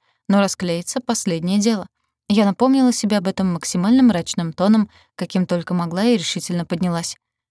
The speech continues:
Время встречи в башне уже подходило, и если Эйдар туда придет, я ему устрою. Конечно, он может и не явиться, струсить или просто посчитать, что уже получил от меня все, что хотел,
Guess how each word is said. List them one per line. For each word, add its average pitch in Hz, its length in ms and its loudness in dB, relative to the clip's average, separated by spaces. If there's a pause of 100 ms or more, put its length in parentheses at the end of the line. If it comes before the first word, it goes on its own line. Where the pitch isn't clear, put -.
(120)
Время 185 320 0
встречи 180 380 -6
в 170 100 -6
башне 185 360 -2
уже 165 140 -4
подходило, 196 580 -2 (340)
и 233 100 2
если 202 460 0
Эйдар 185 480 -2
туда 170 320 -4
придет, 196 500 -6 (420)
я 196 280 2
ему 185 200 2
устрою. 190 480 -2 (420)
Конечно, 247 420 0
он 180 100 -2
может 196 300 0
и - 20 6
не 240 180 6
явиться, - 380 -2 (100)
струсить 254 560 -4
или 294 120 0
просто 240 320 -2
посчитать, - 440 -4
что - 200 -4
уже 170 160 -6
получил 175 380 -4
от 196 120 -4
меня 175 200 -2
все, - 140 -6
что - 140 -10
хотел, 185 400 -4